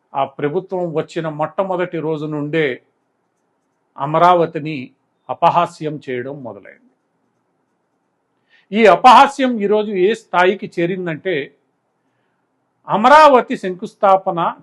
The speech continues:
చేసిన స్థలంలో దానికి గుర్తుగా లేదా ఒక నగరానికి ప్రారంభానికి చిహ్నంగా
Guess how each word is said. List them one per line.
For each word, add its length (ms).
చేసిన 320
స్థలంలో 800
దానికి 440
గుర్తుగా 760
లేదా 300
ఒక 220
నగరానికి 1000
ప్రారంభానికి 1200
చిహ్నంగా 960